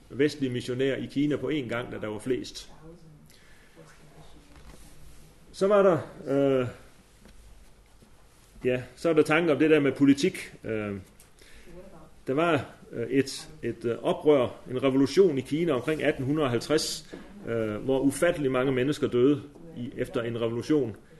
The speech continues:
som faktisk var inspireret af den kristne tro. Øh, og, øh, ja, det var en løs form for inspiration, men han havde læst lidt i Bibelen, ham der, der lavede revolutionen, og tænkte, at han skulle, så at sige, ved egen kraft indføre Guds rige i Kina.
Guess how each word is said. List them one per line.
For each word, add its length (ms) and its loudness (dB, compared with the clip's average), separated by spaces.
som 180 -4
faktisk 360 0
var 80 0
inspireret 640 2
af 100 -4
den 100 -6
kristne 320 -2
tro. 360 -4
Øh, 200 -8
og, 340 -2
øh, 140 -6
ja, 60 -6
det 120 0
var 80 0
en 100 -2
løs 360 2
form 240 -2
for 100 -4
inspiration, 640 -4
men 180 -12
han 140 -4
havde 140 -2
læst 240 2
lidt 120 2
i 60 2
Bibelen, 360 -8
ham 180 -8
der, 220 -4
der 80 -10
lavede 240 -2
revolutionen, 600 -4
og 80 -12
tænkte, 300 -4
at 60 -6
han 140 -4
skulle, 300 -6
så 160 -4
at 60 -6
sige, 400 -6
ved 100 -4
egen 220 -2
kraft 340 -6
indføre 380 -2
Guds 300 -2
rige 220 2
i 60 -8
Kina. 380 -4